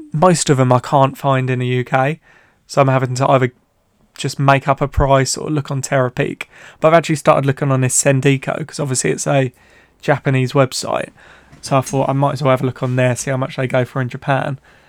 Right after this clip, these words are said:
and then add, like, a fiver on and sell 'em in the U K. But some of 'em, like, seem to go for, like, fifty to a hundred quid.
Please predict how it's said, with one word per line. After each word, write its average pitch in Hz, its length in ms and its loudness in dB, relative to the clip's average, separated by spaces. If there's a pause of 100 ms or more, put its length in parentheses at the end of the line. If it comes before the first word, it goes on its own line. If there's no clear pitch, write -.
(160)
and 147 120 -4
then 147 160 0
add, 139 200 2
like, - 160 4
a 135 60 0
fiver 131 480 2
on 127 140 0
and 120 160 -4
sell 131 160 0
'em 123 100 -2
in 123 60 -2
the 123 100 -2
U 123 140 0
K. 143 300 -4 (480)
But 135 100 -6
some 208 180 2
of 165 100 -2
'em, 127 140 0
like, 131 420 -2
seem 147 240 -8
to - 80 -12
go 135 180 0
for, 139 120 -8
like, 127 320 0 (640)
fifty 135 440 0
to 135 140 -2
a 127 40 2
hundred 131 320 0
quid. 139 380 4